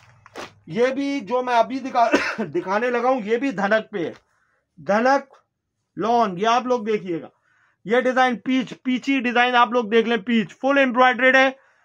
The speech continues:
ये आप लोग देख लें, ब्रांड फैब्रिक है। ये देख लें, पहले शर्ट का डिजाइन आप लोग देख लें, फुल एम्ब्रॉयडरी है, फुल एम्ब्रॉयडरी है, सही है। पार्टी वियर कलेक्शन भाई, भाई की पार्टी वियर कलेक्शन, ईद से पहले आप लोगों की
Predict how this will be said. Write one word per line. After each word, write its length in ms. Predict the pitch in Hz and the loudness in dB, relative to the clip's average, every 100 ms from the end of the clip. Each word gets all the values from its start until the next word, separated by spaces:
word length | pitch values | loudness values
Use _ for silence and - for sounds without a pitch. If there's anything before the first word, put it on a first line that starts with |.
| _ _ _ _ _ - | _ _ _ _ _ -6
ये 120 | 196 | 0
आप 160 | 233 240 | 0 2
लोग 160 | 254 208 | -2 -2
देख 180 | 220 175 | -6 -6
लें, 220 | 185 - 147 | -8 -10 -8
ब्रांड 500 | 190 220 262 269 202 | -2 2 2 -2 -4
फैब्रिक 420 | 233 226 247 247 | -4 -2 -2 -2
है। 100 | 254 | -2
ये 140 | 233 | -2
देख 160 | 233 226 | -2 -2
लें, 120 | 247 | -2
पहले 240 | 247 240 226 | 0 0 0
शर्ट 260 | 247 247 | -2 -4
का 120 | - 254 | -2 -2
डिजाइन 300 | 233 247 247 | 0 0 0
आप 140 | 240 | 0
लोग 160 | 254 226 | -2 -4
देख 140 | 254 | -4
लें, 100 | 302 | -6
फुल 220 | - 285 277 | -4 -2 0
एम्ब्रॉयडरी 640 | 262 247 226 185 196 175 | 0 2 0 -2 -6 -6
है, 80 | 117 _ _ _ _ - | -8 _ _ _ _ -4
फुल 180 | 311 294 | 0 0
एम्ब्रॉयडरी 640 | 269 220 214 185 165 147 | 0 2 0 0 -4 -6
है, 160 | 135 - _ _ _ | -6 -12 _ _ _
सही 240 | 202 220 262 | -6 -4 0
है। 120 | 285 285 | 0 2
पार्टी 360 | 240 254 - 277 | 0 0 0 -2
वियर 280 | 254 247 214 | 2 2 2
कलेक्शन 560 | 233 240 247 - 254 208 | 0 0 -2 -2 -2 0
भाई, 180 | 220 185 | -2 0
भाई 260 | 190 220 | 0 0
की 140 | 226 247 | -4 -8
पार्टी 340 | 240 226 226 | -2 -2 -2
वियर 220 | 247 254 262 | -2 0 0
कलेक्शन, 560 | 262 233 220 226 156 - _ _ _ _ - | -2 -4 -2 -4 -4 -8 _ _ _ _ -10
ईद 220 | 247 277 | -4 -4
से 240 | - 262 262 | -2 -2 -2
पहले 420 | 262 254 262 262 | 0 0 4 4
आप 380 | 269 208 233 233 | 4 0 -2 0
लोगों 280 | 240 233 240 | -2 0 -2
की 160 | 240 | -2